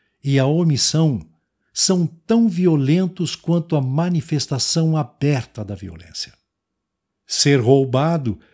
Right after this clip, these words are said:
é tão violento quanto roubar. Suicídio é fundamentalmente igual a assassinato. Assim, também podemos pensar que em uma empresa, a insatisfação de um colaborador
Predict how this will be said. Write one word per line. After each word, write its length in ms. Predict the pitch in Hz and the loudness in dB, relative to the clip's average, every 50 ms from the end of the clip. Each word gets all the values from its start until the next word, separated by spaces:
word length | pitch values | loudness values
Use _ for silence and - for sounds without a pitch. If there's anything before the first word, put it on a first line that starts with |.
| _ _ - | _ _ -6
é 100 | 151 139 | -6 -6
tão 520 | - - _ _ - 170 202 233 233 226 | -6 -8 _ _ -2 0 2 2 2 2
violento 680 | 175 147 165 165 139 127 120 123 160 196 180 - 180 | 2 2 2 2 2 2 2 0 0 -2 -2 -6 -8
quanto 480 | - - - 135 131 143 135 120 - 123 | -10 -6 -2 0 0 0 0 -2 -4 -6
roubar. 560 | 87 104 113 110 92 78 78 78 - - - _ _ _ _ _ _ _ _ _ _ _ _ _ _ _ _ _ | -6 -6 -8 -8 -10 -12 -14 -18 -18 -20 -20 _ _ _ _ _ _ _ _ _ _ _ _ _ _ _ _ _
Suicídio 880 | - - - 147 143 131 113 - - 151 156 156 127 113 110 95 - - _ _ _ _ - | -8 -4 -2 0 0 0 0 0 2 2 2 2 2 0 -2 -4 -4 -8 _ _ _ _ -2
é 120 | 151 147 | 0 0
fundamentalmente 1500 | 135 - - - - - 208 214 214 185 180 160 143 135 151 175 170 170 - 143 127 120 123 143 160 156 160 - - 160 | 0 -2 -6 -12 -4 0 2 2 2 2 2 0 0 0 0 0 -2 -2 -4 -4 -2 -2 0 0 -2 -2 -2 -4 -6 -6
igual 560 | 151 - 131 120 117 120 131 135 139 143 - _ _ | -4 -2 -2 0 0 0 -2 -2 -4 -6 -10 _ _
a 200 | - 120 113 113 | -6 -4 -4 -4
assassinato. 840 | 107 104 - - 113 - - - 135 110 95 82 - - _ - - _ _ _ _ _ _ _ _ _ _ _ - | -4 -4 -6 -6 -6 -6 -8 -6 -6 -8 -8 -10 -12 -18 _ -20 -20 _ _ _ _ _ _ _ _ _ _ _ -6
Assim, 480 | - 127 120 - - - 151 160 165 156 | -4 -4 -2 0 0 2 4 4 4 2
também 400 | 160 - 127 117 113 139 151 151 | 2 2 2 2 4 2 2 0
podemos 500 | - - 113 107 123 151 151 139 - - | 0 -2 -2 0 2 2 2 0 -2 -4
pensar 580 | - 113 92 - - 151 143 143 131 - - _ _ _ _ _ _ _ - | -6 -6 -6 -4 -2 -2 0 -2 -2 -4 -10 _ _ _ _ _ _ _ -12
que 220 | - 135 131 123 | -6 -2 0 2
em 180 | 127 131 135 143 | 2 2 4 4
uma 240 | 165 185 180 151 127 | 4 4 2 2 2
empresa, 640 | 120 113 - - 139 165 175 147 101 107 104 92 - _ _ _ _ _ _ | 0 0 0 0 0 0 0 0 -2 -2 -4 -6 -8 _ _ _ _ _ _
a 160 | - 135 131 147 | -8 -6 -2 0
insatisfação 1200 | 185 214 208 - - - 160 147 - - - 220 185 - - - 156 - - - - 180 190 180 | 2 2 2 2 0 0 -2 -2 -4 -4 -4 -4 -4 -4 -4 -6 -6 -4 -2 -2 0 0 0 -2
de 120 | 143 113 131 | -2 0 0
um 140 | 156 156 139 | 0 0 -2
colaborador 880 | - - 147 170 185 175 165 156 165 160 160 147 131 123 117 123 120 | -4 -4 -4 -2 0 0 0 0 0 0 0 0 2 2 2 2 0